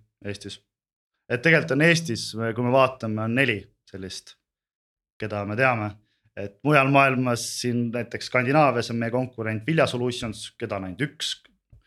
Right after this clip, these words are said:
kes katab kõik riigid, võtab sealt kliendid ära. Ehk selles suhtes, et jah, Eestis on neid palju. Kuna Eesti startupi kultuur toetab selliste ettevõtete teket rohkem kui mujal riikides,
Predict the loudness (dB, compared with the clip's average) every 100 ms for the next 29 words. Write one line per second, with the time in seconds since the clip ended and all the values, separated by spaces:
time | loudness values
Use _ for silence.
0 | _ _ _ -12 -4 -4 -2 -4 -4 -6
1 | -6 -6 -6 -10 -10 -6 -6 -6 -8 -8
2 | -8 -8 -10 _ _ -20 -20 0 2 2
3 | -2 2 4 6 4 0 0 -4 -6 -4
4 | 2 4 4 2 0 -4 -4 -2 -2 -2
5 | -10 _ _ _ _ _ -2 2 2 2
6 | 0 2 2 -2 -4 -4 -4 -4 -2 0
7 | 0 0 2 2 0 -8 -10 -8 -8 -8
8 | -6 -4 -4 -6 -12 -12 -6 -4 -2 -6
9 | -12 _ -20 -4 -4 -2 -6 -2 2 4
10 | 2 0 -6 -8 -8 -8